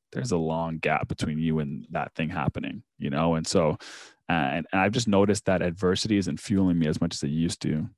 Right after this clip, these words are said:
You know, when I was younger, when I was eighteen, my story and, like, the, the overcoming the hurdle was, like, attractive to me and it worked. It was like, Yeah,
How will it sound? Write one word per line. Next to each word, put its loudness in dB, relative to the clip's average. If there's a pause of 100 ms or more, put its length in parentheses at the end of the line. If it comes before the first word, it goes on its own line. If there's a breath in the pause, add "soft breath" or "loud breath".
(120)
You -2
know, 2
when 2
I 4
was 2
younger, 4
when 4
I 4
was 2
eighteen, 0 (800 soft breath)
my 0
story 4
and, 0
like, 0 (180)
the, -4
the 0
overcoming 2
the 0
hurdle 4
was, 0
like, -6
attractive -6
to -8
me -2
and -4
it -4
worked. -6 (440)
It 2
was 0
like, -2
Yeah, 0